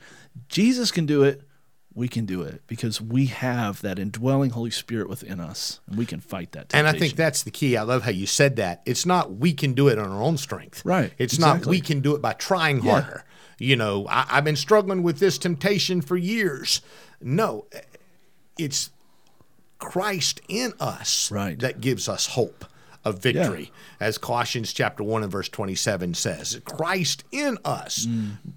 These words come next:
Speaker 2: is the hope of glory, is the hope of victory. And I love how
Speaker 1: Yeah.
Speaker 2: you said that. Exactly. We overcome through Christ's power within us. So it's really
Speaker 1: Mm-hmm.
Speaker 2: not me getting more of him. It's literally him getting more of me.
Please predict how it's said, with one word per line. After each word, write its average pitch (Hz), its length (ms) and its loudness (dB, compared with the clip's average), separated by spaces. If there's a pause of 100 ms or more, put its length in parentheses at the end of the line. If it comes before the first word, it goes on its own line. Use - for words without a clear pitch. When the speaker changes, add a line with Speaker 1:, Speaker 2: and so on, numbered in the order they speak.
(140)
Speaker 2:
is 143 200 0
the 139 100 4
hope 139 260 2
of 92 120 -12
glory, 101 460 -2
is 135 200 0
the 117 120 2
hope 110 200 -2
of 90 100 -6
victory. 87 420 -4 (280)
And 120 160 0
I 131 60 6
love 185 280 6
how 151 120 0
Speaker 1:
Yeah. 143 100 2
Speaker 2:
you 120 60 -6
said 190 280 -2
that. 98 180 -2
Exactly. 117 440 -4
We 151 300 0
overcome 143 920 4 (520)
through 139 180 2
Christ's 220 520 0
power 92 520 -4 (540)
within 120 400 0
us. - 200 -8
So 139 200 2
it's 139 180 4
really 214 320 2
Speaker 1:
Mm-hmm. 170 80 4
Speaker 2:
not 160 300 2 (640)
me 175 340 4
getting 175 400 2
more 156 240 2
of 117 100 -4
him. 135 580 0
It's 143 440 -2
literally 143 760 0
him 151 300 -2
getting 117 300 0
more 104 200 -4
of 76 80 -14
me. 90 160 -10